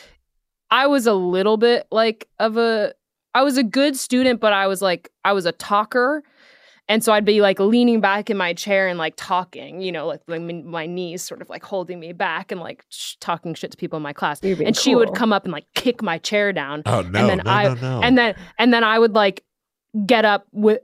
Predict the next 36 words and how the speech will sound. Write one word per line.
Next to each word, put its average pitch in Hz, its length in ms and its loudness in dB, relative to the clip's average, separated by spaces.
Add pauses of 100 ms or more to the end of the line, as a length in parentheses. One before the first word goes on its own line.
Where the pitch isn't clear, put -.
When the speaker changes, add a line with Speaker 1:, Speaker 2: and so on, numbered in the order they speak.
Speaker 1:
and, 208 400 0
like, 185 340 0 (520)
chase 214 360 2
her 180 440 2
out 165 280 -2 (140)
of 165 260 -4
the 170 80 -10
school. 151 320 -4
Speaker 2:
Which 202 140 2
is - 20 -2
Speaker 1:
Like, 214 140 4
Speaker 2:
what 180 100 2
she 277 60 4
Speaker 1:
this, 190 100 4
Speaker 2:
wanted. 151 420 2
Speaker 1:
this 247 140 4
has 285 160 2
happened, 254 460 2
this 262 160 4
happened 277 300 2
a 190 40 4
few 208 240 -2
times. 156 360 -4
Speaker 2:
Right. 180 140 0
Speaker 1:
And 233 160 6
then 240 80 4
I've 226 160 2
also, 220 500 2
I 190 120 -2
have 220 240 0
been 202 160 0
punched 185 260 -4
in 185 60 -2
the 175 60 -2
face. 170 260 -2
I, - 140 -12